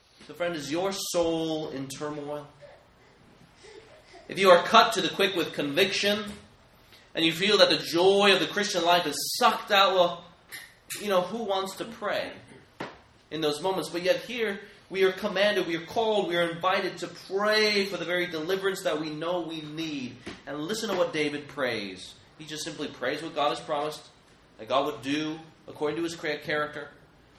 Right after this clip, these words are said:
what he's promised. Psalm fifty-one, verse twelve, "Restore to me the joy of your salvation and uphold me with a willing spirit."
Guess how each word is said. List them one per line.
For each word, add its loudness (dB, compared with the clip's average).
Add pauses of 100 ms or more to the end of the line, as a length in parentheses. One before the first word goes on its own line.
(120)
what -8
he's -6
promised. 0
Psalm -4
fifty-one, -6
verse -6
twelve, -4
"Restore -4
to -10
me -8 (640)
the -10
joy -4
of -6
your -10
salvation -8 (600)
and -10
uphold -6
me -8
with -12
a -10
willing -10
spirit." -16